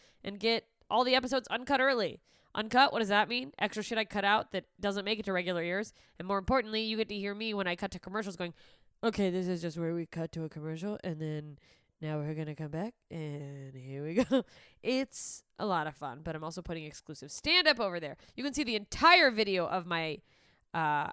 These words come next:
uh, my album that I recorded. You can see the video, which means you get to see the act outs. That is only there. You can see it. Patreon dot com slash J M S comedy. Leave a rating and review. I already said that, but I just really want 'em. And listen, please keep in mind, no guest is or claims to be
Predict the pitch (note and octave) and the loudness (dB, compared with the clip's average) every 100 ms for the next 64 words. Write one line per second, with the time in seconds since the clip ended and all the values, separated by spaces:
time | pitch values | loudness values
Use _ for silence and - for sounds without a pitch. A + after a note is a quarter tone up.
0 | - - E3+ E3+ F3 B3 G3+ E3+ D#3 D#3 | -12 -10 -6 0 4 4 4 -2 -2 -4
1 | D3+ D3+ F#3+ G3 F3 E3+ C#4 G3 - - | -8 -8 -4 -4 0 4 6 4 0 -8
2 | E3+ G3+ F3+ F3+ F#3+ F3+ - B3 B3+ E3+ | -6 -4 -4 -4 -4 -4 4 4 4 -6
3 | - - - _ F#3+ F#3 - - C#4+ B3+ | -8 -16 -18 _ -4 -4 -4 2 2 4
4 | G3+ F#3+ F#3 - _ _ _ _ _ _ | 2 0 -2 -12 _ _ _ _ _ _
5 | _ _ - B3 A#3+ - F3+ E3 - _ | _ _ -4 0 0 0 -2 -2 -10 _
6 | _ _ _ _ C#4+ C4+ A3 F3 D3 E3 | _ _ _ _ 2 4 2 0 -4 -6
7 | D#3+ D3+ D3 D3+ E3 D#3 D3+ D3+ _ _ | -8 -8 -8 -8 -8 -6 -8 -10 _ _
8 | _ _ _ _ D4 D#4 C4+ A#3 G#3+ G3 | _ _ _ _ 2 4 6 4 4 0
9 | F#3 E3+ G#3 A3 F#3+ D#3 C#3+ F3 F3 D#3+ | 0 2 2 0 -2 -6 -6 -4 -6 -6
10 | C#3+ D2 C#2+ C#2+ - F#3+ F3+ F#3 - - | -10 -10 -12 -12 -8 -8 -6 -8 -8 -6
11 | A#3 G#3 G3+ F3+ D#3+ D#3+ E3+ E3 D#3 - | -6 -6 -8 -6 -6 -6 -6 -4 -6 -6
12 | F3+ E3+ E3 E3 D#3 - E3+ E3+ F3 | -8 -8 -8 -8 -10 -10 -8 -6 -6